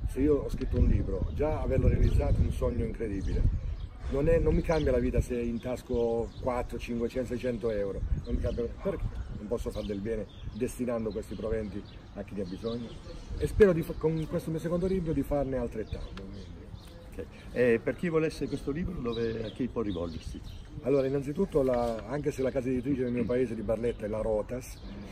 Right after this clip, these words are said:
Speaker 1: però è la, la distribuzione, è, è, cioè io ho acquistato le copie per poterle rivendere, quindi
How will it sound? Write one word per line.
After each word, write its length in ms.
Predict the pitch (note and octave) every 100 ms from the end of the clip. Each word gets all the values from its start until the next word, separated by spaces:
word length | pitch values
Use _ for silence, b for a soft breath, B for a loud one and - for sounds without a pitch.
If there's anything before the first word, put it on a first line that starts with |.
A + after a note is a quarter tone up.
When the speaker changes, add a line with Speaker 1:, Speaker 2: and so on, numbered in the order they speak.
| B -
Speaker 1:
però 440 | D#3 F3 F3+ E3
è 100 | C#3+
la, 200 | C#3 C3+
la 80 | C3+
distribuzione, 1000 | C3 C#3+ - D3 D#3 D3+ D#3 C#3+ C3 A2+
è, 360 | A#2 G#2+ G#2+ G#2+
è, 40 | G#2 G2+ G2+ -
cioè 160 | C3+
io 160 | A#2+ D3
ho 40 |
acquistato 440 | C3 C3+ - C3 D3
le 100 | D#3+
copie 380 | C#3 B2+ A#2+ - B -
per 100 | A#2+
poterle 300 | A2+ A#2 A2
rivendere, 420 | G#2 F2+ F2+ G#2+
quindi 380 | A#2 A#2+ A2